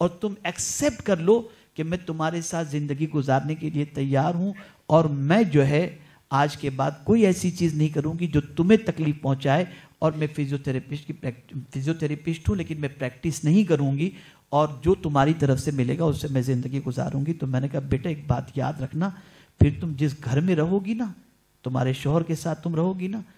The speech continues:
तो तुम्हारे घर की हर चीज़ तुम्हारी मिल्कियत होगी। तुम फ़ख्र से आज़ादी के साथ अपने शौहर का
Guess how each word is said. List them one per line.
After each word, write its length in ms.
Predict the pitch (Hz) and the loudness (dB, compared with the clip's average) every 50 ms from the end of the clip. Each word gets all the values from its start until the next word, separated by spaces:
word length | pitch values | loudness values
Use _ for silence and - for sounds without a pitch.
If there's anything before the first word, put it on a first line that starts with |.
| _ _ _ _ - | _ _ _ _ -4
तो 80 | 139 139 | -4 -4
तुम्हारे 440 | 139 - 139 135 135 143 151 165 156 135 | -4 -2 -4 -2 0 0 0 -2 -4 -4
घर 240 | - - 135 143 151 | -4 -2 -2 -2 -2
की 180 | 147 - 165 139 | -2 -4 -4 -2
हर 140 | 123 131 139 - | -2 -4 -4 -6
चीज़ 260 | - - 180 175 - | -6 -6 -6 -4 -2
तुम्हारी 360 | - 143 127 120 135 135 147 143 | -4 -2 0 0 0 0 0 0
मिल्कियत 640 | 127 127 143 160 165 160 - 202 208 214 202 - 139 | 2 4 4 4 4 2 0 4 4 4 4 4 0
होगी। 300 | 143 143 147 180 190 - - - - - - - | -2 0 0 -2 -4 -4 -6 -18 -20 -16 -6 -2
तुम 140 | 156 151 139 | 0 0 0
फ़ख्र 480 | - - - 254 285 - - 233 220 | -2 4 6 6 6 6 4 0 0
से 200 | 196 - - 180 160 - - - | 0 2 0 -2 -2 0 4 8
आज़ादी 520 | 156 180 175 156 214 233 247 226 285 285 | 10 10 10 12 12 12 12 10 8 2
के 160 | 214 208 202 | 2 2 0
साथ 400 | - - 190 165 156 143 - - - - - _ - | 0 2 2 4 4 2 2 -4 -20 -20 -20 _ -8
अपने 260 | - 151 - 151 147 135 | -8 -6 -6 -4 -6 -6
शौहर 300 | - - 127 139 156 156 | -4 -4 -6 -6 -6 -6
का 140 | - 160 | -6 -6